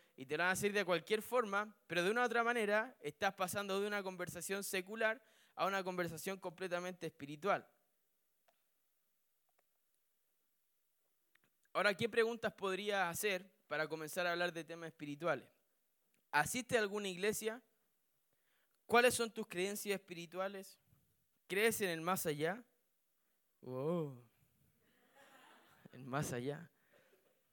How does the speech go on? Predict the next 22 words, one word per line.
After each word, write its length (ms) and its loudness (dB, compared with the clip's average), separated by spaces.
¿Crees, 800 10
qué 100 -2
piensas 460 -2
acerca 300 -2
de 80 -2
Jesús? 540 -8
Y 80 -2
esto 120 2
es 60 6
interesante, 600 -2
la 200 2
meta 280 0
no 80 -2
es 120 -2
atrapar 480 0
a 120 -2
nadie 400 -2
con 160 -6
este 160 -8
tipo 280 -8
de 80 -6
preguntas, 640 -6